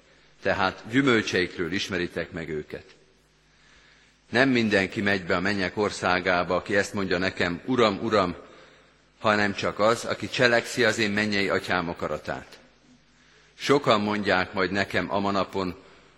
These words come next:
'Uram, Uram, nem a te nevedbe profétáltunk-e? Nem a te nevedbe űztünk-e ki ördögöket?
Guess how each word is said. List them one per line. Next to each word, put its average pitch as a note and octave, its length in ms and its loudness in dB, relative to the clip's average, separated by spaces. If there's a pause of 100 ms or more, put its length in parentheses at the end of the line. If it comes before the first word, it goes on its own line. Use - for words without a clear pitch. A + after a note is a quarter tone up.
(120)
'Uram, A#2+ 320 4
Uram, A#2 440 4
nem B2+ 260 2
a B2+ 80 6
te B2+ 160 2
nevedbe A#2+ 480 2
profétáltunk-e? F#2+ 1300 -2 (340)
Nem B2 180 2
a B2+ 100 6
te C3 140 4
nevedbe A#2+ 440 4
űztünk-e A#2+ 680 -2
ki A#2+ 160 -6
ördögöket? G#2 840 0